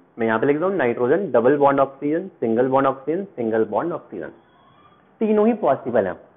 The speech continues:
राइट? तीनों स्ट्रक्चर में डिफरेंस क्या है? सिर्फ ये जो डबल बॉन्ड है, इस बॉन्ड का डिफरेंस है, इसका लोकेशन just डिफरेंट है। क्लियर है? अब होगा क्या कि चलो, मैंने ये तो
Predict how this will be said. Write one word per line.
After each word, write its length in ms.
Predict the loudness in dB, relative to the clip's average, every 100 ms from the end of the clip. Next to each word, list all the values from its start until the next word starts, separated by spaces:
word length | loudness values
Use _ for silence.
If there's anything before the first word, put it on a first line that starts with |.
| -2
राइट? 240 | -2 -2 -14 _ _ _
तीनों 220 | -2 0 0
स्ट्रक्चर 280 | -2 -2
में 100 | -2 -2
डिफरेंस 340 | -4 -4 -6
क्या 120 | -4 -6
है? 40 |
सिर्फ 380 | -4 -4 -4 -2
ये 140 | 0
जो 200 | 2 4 2 -2 -10
डबल 360 | 0 2 4 2
बॉन्ड 320 | 2 2 2
है, 100 | 0 -4 -20 _ _ _ -8
इस 140 | -8 -6
बॉन्ड 340 | 0 2 2 0
का 80 | 0
डिफरेंस 460 | 0 0 0 0
है, 100 | -2
इसका 300 | -4 -8 0
लोकेशन 600 | 2 2 2 0 0 -2 -2 0
just 360 | 0 -2 -14 _ _ _
डिफरेंट 460 | -4 -4 -2 -2 -2
है। 100 | -6 -10 _ _ _ _ _ _ _ _
क्लियर 220 | 0 4 4
है? 60 | 0 -8 -20 -20 _ _ _ _ _ _ _ _ _ _ _
अब 180 | -8 -2
होगा 200 | 2 4
क्या 140 | 4 0
कि 80 |
चलो, 180 | 0 0
मैंने 260 | 0 2 2
ये 160 | 2
तो 160 | 2 0